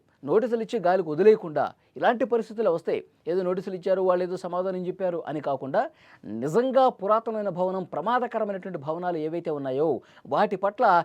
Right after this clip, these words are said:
చాలా సీరియస్ యాక్షన్ తీసుకుంటే మనం ప్రజల్ని కాపాడిన వాళ్ళం అవుతాం. ఆ విధంగా తీసుకోవాలని చెప్పి కూడా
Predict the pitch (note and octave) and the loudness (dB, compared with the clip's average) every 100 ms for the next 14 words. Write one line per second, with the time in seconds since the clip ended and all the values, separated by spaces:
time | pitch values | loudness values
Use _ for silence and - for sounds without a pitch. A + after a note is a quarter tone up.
0 | - - A#3+ G#3 A3 C4 B3+ G3 F3+ F#3 | 0 -2 0 0 -2 -2 0 0 0 -2
1 | F#3+ D#3 D#3 - C#3+ G3 A#3+ G#3+ E3 F#3 | -8 -6 -10 -10 -6 -4 -4 -4 -8 -8
2 | F3 _ _ C#3+ F#3 B3 A3+ D3 E3+ G3+ | -12 _ _ -4 -2 -2 -4 -6 0 0
3 | F#3+ F#3 E3 D#3 C#3 D#3+ D#3 A2+ - - | 0 0 0 0 -4 -4 -4 -6 -14 -16
4 | - C3+ F3 B3 A#3+ F#3+ G3 G#3 F3 D#3+ | -6 0 2 4 2 0 -8 -4 -4 -4
5 | D3 D3 F3+ D3+ | -10 -6 0 0